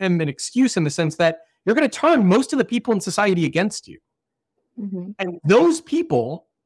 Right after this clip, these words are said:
Speaker 1: will, s-, when they see the state coming after you, they'll say, "Well, they kinda were asking for it," you know?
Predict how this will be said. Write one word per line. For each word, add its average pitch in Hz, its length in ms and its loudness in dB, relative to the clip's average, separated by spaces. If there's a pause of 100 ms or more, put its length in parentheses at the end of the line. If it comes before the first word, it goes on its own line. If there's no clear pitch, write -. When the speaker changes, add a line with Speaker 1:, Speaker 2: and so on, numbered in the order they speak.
(120)
Speaker 1:
will, 214 180 4
s-, - 200 -6
when 196 200 2
they 220 120 2
see 254 180 0
the 254 100 -2
state 226 320 -2
coming 196 260 0
after 277 260 -2
you, 190 180 0
they'll 196 140 0
say, 208 200 0
"Well, 214 480 0 (260)
they 170 80 -4
kinda 202 400 2
were 226 120 4
asking 254 420 0
for 107 220 -12
it," - 120 -20 (100)
you 147 100 -2
know? 151 320 -2